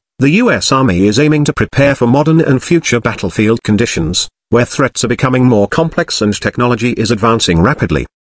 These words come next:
The new model is not just an incremental update but a major redesign meant to keep the Abrams relevant against near-peer adversaries and evolving challenges. The M one E three Abrams is being developed with a strong focus on survivability and adaptability.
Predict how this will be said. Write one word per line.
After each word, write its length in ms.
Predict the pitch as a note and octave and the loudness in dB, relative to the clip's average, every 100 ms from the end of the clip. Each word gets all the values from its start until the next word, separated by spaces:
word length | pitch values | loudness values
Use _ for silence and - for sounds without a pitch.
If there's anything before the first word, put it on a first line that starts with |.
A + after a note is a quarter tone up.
| _ _ _ _ _ _ - | _ _ _ _ _ _ -2
The 80 | C3 | 2
new 180 | D3 D3 | 4 4
model 240 | C3 A#2+ | 2 0
is 80 | A#2 | 0
not 160 | B2+ | 0
just 280 | - C3+ - | 0 -2 0
an 60 | E3+ | 0
incremental 600 | E3 - B2 D#3 C3+ A#2+ | 2 0 0 0 2 0
update 320 | - A2 G#2 - | 0 0 0 0
but 120 | C3 | 0
a 40 | |
major 400 | B2 C#3 C#3 C#3+ | 2 2 2 2
redesign 560 | D3+ G3+ G3 D#3+ D#3+ C#3+ | 2 2 2 2 2 4
meant 240 | B2+ A2 | 2 0
to 80 | - | -2
keep 240 | D#3+ D3+ - | -2 -2 0
the 140 | C#3 | 0
Abrams 480 | C#3 F#2 A2 A2 G2 | 0 0 0 0 2
relevant 460 | A2 D#2 C#2 - | 0 0 -4 -2
against 400 | E3 C3 G2+ - | -2 0 -2 -2
near-peer 420 | A#2 A#2 G#2 C3+ C3 | 0 0 0 0 2
adversaries 560 | C3+ A2 - B2 B2 | 0 -2 -2 -2 0
and 120 | A#2 | 0
evolving 280 | A2+ B2+ B2+ | 2 2 0
challenges. 760 | - - F2+ D#2 D2 F#2 D2+ - _ _ _ _ _ _ _ _ - | -2 -2 -2 -2 -2 -2 -2 -4 _ _ _ _ _ _ _ _ 0
The 140 | C#3+ | 2
M 80 | F#3+ | 2
one 260 | F#3 F#3 D#3+ | 2 2 2
E 100 | A2+ | 2
three 280 | C3+ C3+ - | 2 2 2
Abrams 400 | A2 A2+ A2 G#2 | 0 0 -2 0
is 140 | G2+ | 0
being 180 | D3 F3 | 2 2
developed 440 | E3 C3+ - - | 2 0 -2 -2
with 100 | A#2+ | -2
a 60 | A#2 | 0
strong 360 | - D#3 D3+ D#3 | -2 0 0 -2
focus 440 | - C#3 - B2 | 0 -2 0 0
on 140 | B2 A#2 | 0 2
survivability 920 | D3 C3 C#3 C3+ B2+ A#2 G2+ A#2 A2 | 0 2 0 0 0 0 0 -2 -2
and 140 | G2+ | 0
adaptability. 840 | A#2+ B2 - A#2+ A#2+ G2 - C#2+ | 0 -2 -4 -4 -2 -2 -4 -6